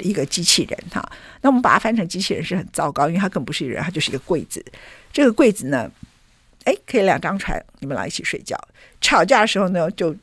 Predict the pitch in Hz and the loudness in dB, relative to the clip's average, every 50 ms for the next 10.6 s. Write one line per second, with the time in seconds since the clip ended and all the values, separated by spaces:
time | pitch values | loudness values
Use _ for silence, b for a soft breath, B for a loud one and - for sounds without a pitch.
0 | _ - - 214 175 170 160 156 147 151 - 160 151 139 165 165 156 104 85 - | _ 2 4 4 4 4 0 -2 -2 0 -2 -2 -2 0 -2 -2 -2 -2 -4 -6
1 | 139 175 170 165 156 165 - - - 147 139 - 139 139 - - _ _ _ _ | -8 -6 -6 -4 -4 -4 -4 -4 -6 -6 -6 -6 -6 -6 -6 -10 _ _ _ _
2 | - 180 190 170 180 160 - - - - - - _ - 165 - 233 262 - B | -2 0 0 0 -2 -4 -4 -4 -4 -4 -6 -12 _ -12 -4 -2 -2 -2 -4 B
3 | B B B B B B B - 190 202 262 320 294 277 277 262 262 269 294 311 | B B B B B B B 2 2 2 6 6 6 6 8 8 8 8 6 4
4 | b b b b b b _ _ _ _ _ - _ - - - 202 202 - - | b b b b b b _ _ _ _ _ -20 _ -18 0 2 4 4 4 4
5 | - - 254 185 175 180 160 160 - - 131 135 143 131 135 156 147 170 156 - | 2 2 2 2 2 2 0 0 -2 -4 -6 -6 -4 -4 -4 -4 -4 -4 -4 -4
6 | - - 127 151 156 - - - - - - - 160 151 - - - - 156 - | -6 -6 -6 -6 -6 -8 -8 -8 -10 -8 -6 -6 -6 -6 -6 -6 -6 -6 -6 -4
7 | 127 135 131 190 170 - _ _ - - - 98 - - - - _ b b b | -2 -2 -2 -4 -6 -12 _ _ -6 -4 -4 -4 -4 -6 -8 -10 _ b b b
8 | b b b b - 220 233 240 - - 262 214 214 247 262 - - - - 247 | b b b b -2 0 0 2 2 2 2 2 2 0 -2 -4 -4 -2 -2 0
9 | 202 208 185 175 175 - 190 180 - - 226 170 - - 123 156 175 214 277 214 | 2 2 2 2 2 0 0 0 0 2 0 0 0 0 -4 0 2 4 6 6
10 | 185 - - 190 196 202 - - - - - | 4 2 0 0 -2 -2 -4 -4 -10 -12 -12